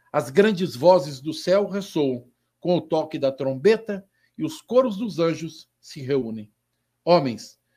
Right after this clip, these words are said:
nós vos convocamos para o divino concerto. Que vossas mãos tomem a lira, que vossas vozes se unam e num hino sagrado estendam-se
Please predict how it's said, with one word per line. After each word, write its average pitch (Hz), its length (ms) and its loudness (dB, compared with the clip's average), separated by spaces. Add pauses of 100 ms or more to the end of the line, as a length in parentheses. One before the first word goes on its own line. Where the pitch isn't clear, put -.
(140)
nós 175 380 6
vos 185 200 -4
convocamos 165 880 -2 (300)
para 156 180 2
o 156 40 0
divino 147 340 -4
concerto. 143 640 -12 (400)
Que 147 120 -8
vossas 185 500 2
mãos 175 300 -4
tomem 165 340 -6
a 151 60 -4
lira, 226 380 -4 (260)
que 135 100 -10
vossas 107 480 -4
vozes 127 460 2
se - 260 -10
unam 214 380 -4 (200)
e 170 80 -2
num 226 200 2
hino 262 200 2
sagrado 143 640 -2 (300)
estendam-se 160 880 -4